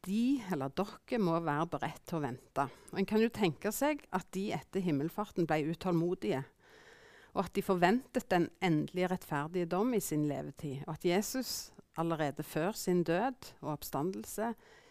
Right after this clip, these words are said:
forutsier dette. At de ville bli utålmodige, at de ville lengte etter å være sammen med Jesus i evighet, og at de derfor kunne være enkle bytter for falske messiaser.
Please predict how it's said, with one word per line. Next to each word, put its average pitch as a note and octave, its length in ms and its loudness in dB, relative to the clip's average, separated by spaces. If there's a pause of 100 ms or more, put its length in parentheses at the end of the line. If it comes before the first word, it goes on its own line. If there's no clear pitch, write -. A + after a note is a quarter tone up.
(300)
forutsier D#3 680 0 (180)
dette. - 360 -10 (2000)
At F#3+ 160 -2
de A#3+ 180 4
ville G#3 280 4 (280)
bli D#3 300 -2
utålmodige, G#3+ 680 2
at - 140 0
de F#3+ 100 2
ville F3+ 240 2
lengte F3+ 480 0
etter F#3+ 220 -2
å E3+ 80 -2
være E3+ 260 2
sammen F#3 400 2
med E3+ 160 2
Jesus E3+ 480 -2
i E3 220 0
evighet, F#3 640 -2
og F3 160 -2
at - 100 -20
de F#3 160 0
derfor - 540 0
kunne D#3+ 240 4
være D#3+ 240 2
enkle E3+ 320 -4
bytter A#3 500 -2
for E3+ 240 -2
falske - 540 0
messiaser. D3 640 -2